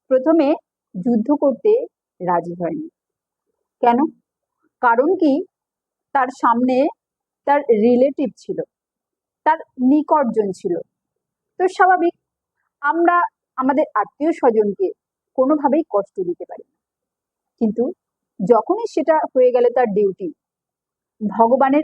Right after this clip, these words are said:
আদেশ অনুযায়ী, তখনই অর্জুনের সেই কর্মফল ভোগ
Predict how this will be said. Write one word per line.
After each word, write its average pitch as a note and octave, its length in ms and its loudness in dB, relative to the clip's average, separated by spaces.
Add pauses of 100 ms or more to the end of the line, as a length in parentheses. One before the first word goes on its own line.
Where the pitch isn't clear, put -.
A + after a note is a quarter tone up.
(120)
আদেশ G3 300 0 (100)
অনুযায়ী, F3+ 380 -6 (760)
তখনই C#4 480 2 (440)
অর্জুনের A#3 520 0
সেই A#3 260 -4
কর্মফল G#3 640 -2
ভোগ F3+ 100 -4